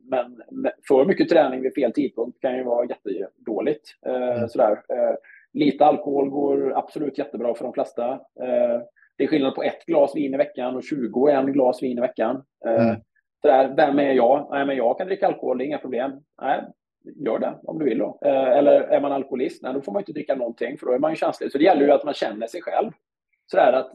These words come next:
Speaker 1: jag kan ju säga att, men jag kan ju slarva lite grann här och där för att jag tycker väldigt mycket om, eh, jag är okänslig också. Det, det är inte, bekommer mig inte så mycket. Eh, jag vet att det finns triggers, men jag har liksom inget ätmissbruk som jag behöver hantera.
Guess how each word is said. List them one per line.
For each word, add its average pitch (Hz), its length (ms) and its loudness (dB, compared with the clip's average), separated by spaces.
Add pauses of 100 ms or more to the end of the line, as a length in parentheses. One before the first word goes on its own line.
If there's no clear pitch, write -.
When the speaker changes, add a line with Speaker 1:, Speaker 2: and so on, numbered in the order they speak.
Speaker 1:
jag 139 260 -2
kan 185 80 -6
ju 180 40 -6
säga 165 180 2
att, 135 120 -6
men 135 100 -8
jag 123 200 -2
kan 190 180 -4
ju 190 60 -2
slarva 156 280 2
lite 170 200 -2
grann 156 200 -2
här 135 160 0
och 123 60 -4
där 117 220 2
för 123 120 -8
att - 80 -20
jag 120 540 -2
tycker 139 160 -8
väldigt 123 200 -2
mycket 120 160 -12
om, 123 340 -4 (140)
eh, 131 220 -2 (760)
jag 143 260 6
är 151 120 8
okänslig 120 440 2
också. - 180 0
Det, 120 300 0
det 127 60 -2
är 131 100 2
inte, 127 320 0
bekommer 117 400 0
mig 143 120 4
inte 127 140 -2
så 123 80 -4
mycket. 113 540 0
Eh, 113 480 0 (220)
jag 120 180 0
vet 123 240 4
att 117 160 0
det 120 80 -6
finns 120 200 -6
triggers, 120 540 0
men 120 200 0 (480)
jag 131 220 4
har 135 100 6
liksom 135 220 0
inget 127 160 -2
ätmissbruk 131 640 2
som 139 120 -6
jag 127 160 -2
behöver 117 420 -2
hantera. 110 520 -4